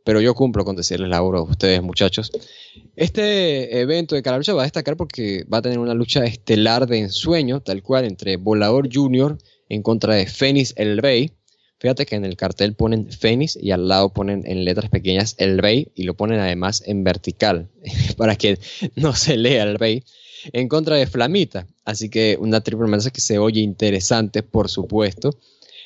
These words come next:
Además que se va a avanzar con este torneo de Juventud y Gloria, que es un torneo estilo la gran, la gran alternativa del Consejo Mundial de Lucha Libre, que, porque cuenta con un luchador experimentado y un luchador joven.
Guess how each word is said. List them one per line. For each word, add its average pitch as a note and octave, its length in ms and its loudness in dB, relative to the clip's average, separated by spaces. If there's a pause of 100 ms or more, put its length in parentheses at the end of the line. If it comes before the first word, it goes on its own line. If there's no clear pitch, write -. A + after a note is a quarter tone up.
Además F3 360 2
que F3+ 100 -6
se D3+ 120 0
va C#3+ 80 4
a C#3+ 40 4
avanzar D3+ 420 2
con C3 140 -2
este B2+ 200 -2
torneo B2+ 480 2
de A#2 100 2
Juventud A#2 540 0
y C3 120 2
Gloria, B2+ 360 2
que A2+ 140 -4
es F#2 120 -2
un A#2 180 -4
torneo A2+ 600 2
estilo F#2+ 800 0
la G2+ 180 2
gran, G2+ 480 0
la G2+ 120 0
gran A#2 160 2
alternativa G#2+ 760 0
del F2+ 120 -2
Consejo G2 240 -6
Mundial G2+ 220 -2
de F#2+ 60 -2
Lucha F#2+ 180 -4
Libre, C3+ 240 0
que, - 100 -16
porque F#2+ 320 -4
cuenta A#2 360 -2
con G2 160 -2
un A2 80 -2
luchador B2 260 0
experimentado A#2 760 2
y F#2+ 100 -4
un F#2+ 160 -4
luchador G2 580 0
joven. F#2+ 420 0